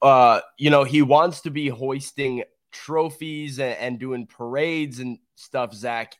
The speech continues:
he also wants to be the leader that comes in, inserts himself in this culture, and makes a difference. And, uh, I think you and I are both on the same page that this offseason,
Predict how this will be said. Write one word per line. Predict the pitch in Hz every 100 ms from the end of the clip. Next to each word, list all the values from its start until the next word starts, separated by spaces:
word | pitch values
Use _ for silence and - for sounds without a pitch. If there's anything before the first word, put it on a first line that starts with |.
| _
he | 107 160
also | 160 220 240
wants | 165 147 143 -
to |
be | 131 135 127
the | 127
leader | 117 113 131 165 170 165
that | 139 127
comes | - 147 139 120
in, | 123 117 117 _ _ _ -
inserts | 135 123 - 156 170
himself | - 170 143 156 139 139 -
in | 127 117
this | 104 -
culture, | - 143 160 - 170 160 143 _ _
and | - 131
makes | 139 165 143 - -
a | 131
difference. | 107 139 147 - 117 107 120 -
And, | 127 123 120
uh, | 120
I | 117
think | 123 165 143
you | 160
and | 135
I | 131
are | 120
both | 127 123
on | 120 117
the |
same | 110 117 107
page | 113 117 - -
that | 104
this | 151 143
offseason, | 135 135 - 110 92 95 95